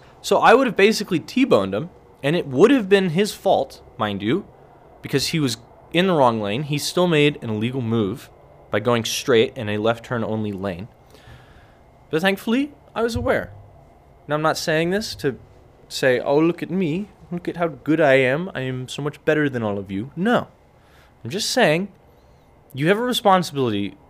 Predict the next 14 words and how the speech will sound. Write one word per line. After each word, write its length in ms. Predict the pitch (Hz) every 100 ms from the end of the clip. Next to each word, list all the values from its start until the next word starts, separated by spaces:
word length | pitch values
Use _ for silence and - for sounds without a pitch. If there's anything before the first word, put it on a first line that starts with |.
| -
when 140 | 110
you're 80 | 101
driving, 440 | - 98 95 101
especially 500 | - - - 349 -
around 240 | 233 165 127
other 140 | 98
people 420 | - - 80 104 - _ _ _ -
or 140 | 110
with 320 | 98 170 190
other 160 | 147 131
people 340 | - 147 113
in 140 | - 107
the 80 |
vehicle, 600 | 92 98 95 - - 226